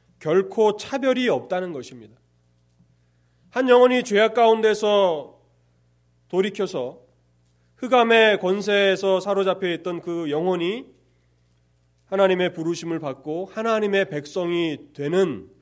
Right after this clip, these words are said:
그 구원에 임하는 하나님의 은혜에는 차별이 없다는 것입니다. 사도행전 구 장에 나타난 그 바울이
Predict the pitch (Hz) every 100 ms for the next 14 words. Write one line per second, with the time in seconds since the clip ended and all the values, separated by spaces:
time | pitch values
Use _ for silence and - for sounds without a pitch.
0 | _ _ - 151 135 - 160 185 208 202
1 | 202 190 131 170 185 170 180 180 - 220
2 | 220 202 175 175 180 - 160 190 185 180
3 | 131 180 156 - _ _ _ _ _ _
4 | _ - - 247 214 170 170 196 208 _
5 | 170 123 165 151 143 120 - 107 - _
6 | _ _ _ _ _ _ _ _ _ _
7 | _ _ _ _ _ _ _ _ - 240
8 | 262 269 269 208 240 240 202 202 214 214
9 | 165 131 160 180 165 180 185 185 147 123